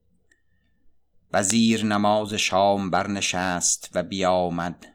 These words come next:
و خلوتی خواست و تا نماز خفتن بماند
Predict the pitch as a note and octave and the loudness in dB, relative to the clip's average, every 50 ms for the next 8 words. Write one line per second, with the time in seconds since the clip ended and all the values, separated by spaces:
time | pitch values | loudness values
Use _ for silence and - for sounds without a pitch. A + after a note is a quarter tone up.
0 | _ _ - C#2+ - - - F2+ F2+ E2 D#2 F2 E2+ - - F#2 F2 E2+ - - | _ _ -10 -8 -6 -4 -2 -4 -4 -2 -4 -6 -6 -6 -8 -12 -12 -12 -8 -4
1 | E2+ E2+ E2 E2 E2 E2 D2+ - - - - - - D#2 D#2 - F#2 E2+ D#2+ D#2+ | 0 0 2 2 0 -2 -2 -4 -6 -6 -6 -8 -8 -8 -6 -4 -2 -2 -2 -2
2 | E2 D#2+ D#2+ E2+ E2+ E2+ E2 E2 F2 E2+ - - E2+ - - - F2 D#2+ E2 D#2+ | -4 -4 -4 -4 -4 -4 -6 -6 -8 -10 -10 -12 -12 -12 -10 -8 -8 -6 -6 -6
3 | D#2 D#2 D#2+ D#2 D2+ D2+ D2+ D2 C#2+ C#2 C#2 C#2 C#2 - - | -6 -8 -8 -6 -6 -6 -6 -8 -10 -10 -12 -16 -16 -18 -20